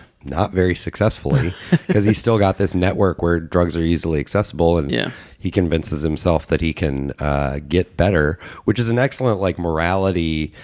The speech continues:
Speaker 1: sort of, like, thing of addiction, of, like, "Hey, this is actually a disease.
Speaker 2: Yeah.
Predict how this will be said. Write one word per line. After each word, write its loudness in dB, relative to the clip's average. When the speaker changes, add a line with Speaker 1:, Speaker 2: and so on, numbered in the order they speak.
Speaker 1:
sort 2
of, 2
like, 0
thing 0
of 0
addiction, 0
of, 0
like, -2
"Hey, 0
this -2
is 0
actually 0
a -2
disease. -4
Speaker 2:
Yeah. 2